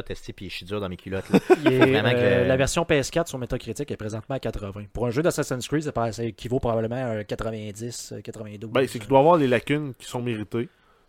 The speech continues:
Speaker 3: Mais en même temps, euh,
Speaker 1: Bon, ben là, c'est sûr que je vais l'acheter sur Xbox quand même parce qu'on partage nos jeux, là.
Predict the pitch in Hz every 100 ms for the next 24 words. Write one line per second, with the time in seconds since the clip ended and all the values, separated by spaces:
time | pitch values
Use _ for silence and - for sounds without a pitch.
0 | - 95 98 98 98 87 101 107 110 95
1 | 87 82 80 82 98 92 - 98 131 -
2 | 98 98 90 - 107 98 92 101 - 98
3 | 87 98 95 87 98 87 82 87 98 90
4 | 95 80 80 110 135